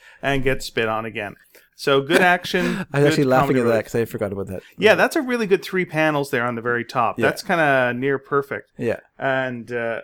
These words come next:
Speaker 1: yeah, that's just good stuff. So, uh, so, uh, <laughs> then the friend, what's his name again?
Speaker 2: Zorino.
Speaker 1: Zorino, uh, says, uh, "Come past me, Captain, while I cover you. All right, all, all you guys there, stay put." Uh, you know, the Tintin's saying that.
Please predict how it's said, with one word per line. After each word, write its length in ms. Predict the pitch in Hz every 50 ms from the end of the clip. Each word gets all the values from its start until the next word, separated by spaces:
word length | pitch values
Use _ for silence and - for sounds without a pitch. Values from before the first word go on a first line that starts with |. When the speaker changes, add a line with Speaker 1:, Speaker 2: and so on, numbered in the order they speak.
| - _
Speaker 1:
yeah, 240 | - 135 117 107 107
that's 180 | 123 - -
just 160 | - - - -
good 140 | 107 -
stuff. 320 | - - - - - _ _ _ _ - - - - _ _
So, 560 | - - 127 - 160 151 151 151 147 147 143
uh, 640 | 139 139 139 139 139 139 139 139 139 131 - - -
so, 320 | - - 147 139 135 131
uh, 240 | 127 127 127 127 135
<laughs> 100 | 131 -
then 200 | 196 185 156 147
the 80 | 139 139
friend, 220 | - 147 147 143
what's 160 | 170 220 -
his 140 | - 220 196
name 140 | 220 214 214
again? 300 | 226 220 247 262 285 - _ _ _ _ _ _ -
Speaker 2:
Zorino. 500 | - 127 123 127 131 139 160 180 - -
Speaker 1:
Zorino, 480 | 120 127 123 123 131 135 165 190 208 - - - - - - - -
uh, 160 | 123 131 127
says, 240 | - 139 131 120 127
uh, 180 | 123 123 123
"Come 220 | 123 - 170 160 147
past 280 | 151 147 143 143 -
me, 60 | - 143
Captain, 380 | - 151 147 147 - 180 170
while 100 | 143 131
I 60 | 131
cover 280 | 131 - - 143 135 143
you. 300 | 139 143 156 175 175 143
All 160 | 120 120 123
right, 180 | 123 127 127 123
all, 320 | 127 131 127 123 120 113 117 117
all 160 | 110 113 123
you 160 | 127 120 123
guys 360 | 120 135 127 127 127 127 123
there, 160 | - 131 127 127
stay 340 | - - - 135 131 135
put." 400 | 135 - - 147 160 175 - - - _ _ _ -
Uh, 760 | 127 131 131 127 127 131 131 127 127 131 131 131 131 131 131 123
you 80 | 123 120
know, 140 | 113 107 104
the 140 | 110 113
Tintin's 380 | - - 143 127 123 123 117 -
saying 260 | - 127 120 120 117 113
that. 300 | 117 120 127 131 -